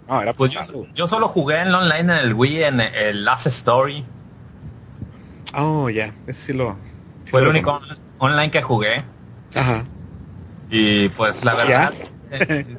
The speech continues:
Speaker 1: <laughs>
Speaker 2: sí, de, de hecho creo que fue el único que jugué online.
Speaker 1: Y ya.
Speaker 2: Sí, lo jugué, este, pues, eh, era bueno, pero ya después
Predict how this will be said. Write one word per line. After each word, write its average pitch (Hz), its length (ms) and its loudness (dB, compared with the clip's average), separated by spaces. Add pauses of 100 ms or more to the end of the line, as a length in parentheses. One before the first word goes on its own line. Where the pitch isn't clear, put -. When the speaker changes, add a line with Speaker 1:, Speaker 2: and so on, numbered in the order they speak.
Speaker 1:
<laughs> - 120 -18
Speaker 2:
sí, 170 220 2 (440)
de, 202 80 0
de 190 180 0
hecho 254 260 2
creo - 220 -12
que - 60 -18
fue 247 160 0
el 233 80 6
único 240 300 2
que - 120 -10
jugué 196 380 -2
online. 214 420 4 (920)
Speaker 1:
Y 120 140 -10
ya. - 160 -2 (1200)
Speaker 2:
Sí, 139 260 -6 (260)
lo 127 140 4
jugué, 151 560 4
este, 196 420 -2
pues, 165 220 2 (160)
eh, 123 220 4 (280)
era 165 200 4
bueno, 196 580 0
pero 120 480 4 (180)
ya 131 160 2
después 180 380 0